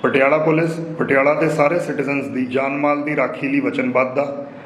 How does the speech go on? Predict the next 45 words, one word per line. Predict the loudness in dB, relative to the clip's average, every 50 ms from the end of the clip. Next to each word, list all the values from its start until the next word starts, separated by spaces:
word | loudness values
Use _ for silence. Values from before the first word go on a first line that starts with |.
| -18 -18 -18 -14 -4 -2
ਅਤੇ | 0 2 2 0 2
ਏ | 2 2 2 2
ਐਸ | 2 0 0
ਆਈ | 0 0 0 0
ਸ਼ਾਮ | -2 -2 0 0 0 0 2
ਲਾਲ, | 2 2 2 0 -2 -8 -12 -12 -8
ਜਿਹਨੇ | -4 -2 0 0 2 0
ਇਸ | 0 -2 -2
ਮਾੜੀ | 0 0 0 0
ਕਰਤੂਤ | 0 -2 -4 -2 -2 -2 -2
ਨੂੰ | -2 0 0
ਅੰਜਾਮ | 0 2 2 2 2 0 0
ਦਿੱਤਾ | -4 -6 -4 0 0 2
ਆ, | 2 0 -2 -4 -8 -12 -14 -16 -16 -18 -18 -20 -20 -20 -16 -4 0
ਉਹਨੂੰ | 0 2 4 4
ਮਹਿਕਮਾਨਾ | 4 4 2 2 0 0 -2 0 0 0 -2
ਕਾਰਵਾਈ | 0 0 0 2 2 2 0 0 -2 -4 -6 -4 -2 0
ਅਮਲ | 0 2 2 0
'ਚ | 0 0
ਲਿਆਂਦੇ | 2 2 2 0 0 -2 -2 -2
ਹੋਏ | -2 -2 -4 -4 -6 -8 -10 -12 -16 -16 -18 -18 -18 -18 -14 -4 2
ਬਣਦੀ | 2 2 2 4 2 2
ਸਜ਼ਾ | 2 2 2 2 2 2
ਦਿੱਤੀ | 0 -2 -4 -4 -2
ਜਾਊਗੀ | 2 2 4 4 2 0 0 -2 -4 -4 -6 -10 -10 -12 -14 -12 -2 0 2
and | 4 4
ਉਸ | 4 2 2
ਨੂੰ | 2 0 2
immediately | 2 2 2 2 2 4 2 2 2 2 0 0
ਸਸਪੈਂਡ | 0 0 -4 -4 -2 -2 -2 0 2
ਕਰਕੇ | 2 0 0 2 0 0
ਲਾਈਨ | 0 0 0 0
ਹਾਜ਼ਰ | -2 -2 -2 -2 -4
ਕਰ | -2 0 -2 -2
ਦਿੱਤਾ | -2 -2 -6 -4 -4 -4
ਗਿਆ | -4 -4 -8 -8
ਹੈ। | -10 -10 -14 -16 -18 -18 -20 -20 -20 -20 -20 -16 -4 2 2 2
ਅੱਜ | 2 2
ਮਿਤੀ | 0 -2 -2 0 0 0 0
ਪੰਦਰਾਂ | 0 0 -2 -2 0 0 0 0
ਸਤੰਬਰ | 0 -2 -4 -2 0 0 0
ਵੀਹ | 0 0 0 0
ਸੌ | 0 0 -2
ਤੇਈ | 0 0 -2 -2 -2
ਨੂੰ | -2 -4 -4 -4 -4 -6 -8